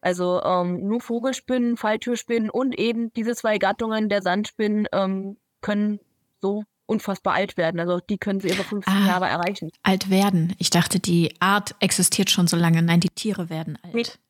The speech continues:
Speaker 2: Okay.
Speaker 1: genau, richtig. Äh, wie lange die Art als solches eigentlich existiert, ähm, weiß ich nicht. Die wurde achtzehnhundertfünfzig circa entdeckt.
Speaker 2: Mhm.
Speaker 1: Äh, tatsächlich hier von den, ähm,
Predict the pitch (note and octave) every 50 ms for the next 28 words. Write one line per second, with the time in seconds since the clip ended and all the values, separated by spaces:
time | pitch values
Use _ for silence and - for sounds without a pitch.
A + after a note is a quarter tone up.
0 | _ _ - F#3 D#3+ F#3 A3+ B3+ A#3 A3 G#3+ G3+ G3 F3 - - F#3 F#3 - -
1 | - - - - _ _ _ _ _ _ _ _ _ _ _ _ _ - G3 F#3+
2 | A#3 F#3+ F#3+ F#3+ D4 G4+ F4 - - - G3+ - - D4 A#3+ - - F3 G#3 -
3 | - F#4+ - - B3 C4 C4+ C4 A#3+ - - - _ A#3+ - _ B3+ A#3+ A3 -
4 | - G3+ G3 G3+ G3 G3 F#3+ F#3+ _ _ _ _ _ _ E3+ E3+ G3+ - C#4+ C4+
5 | C4+ - B3 F#3+ F#3+ G3+ G3+ - - - - - G#3 F#3 - - A3+ A#3+ A#3+ -
6 | - B3+ - _ A#3 A3 - G3 E3 F3 - - F#3+ F3+ - _ - G#3 G#3 A#3+
7 | F4 - _ - G3+ G3 A3 G3+ A3+ B3+ B3 A#3 A#3 B3 - - - - - -
8 | - G3+ G3+ G3 - F3 F#3+ F#3+ F#3+ F#3+ G3 F#3+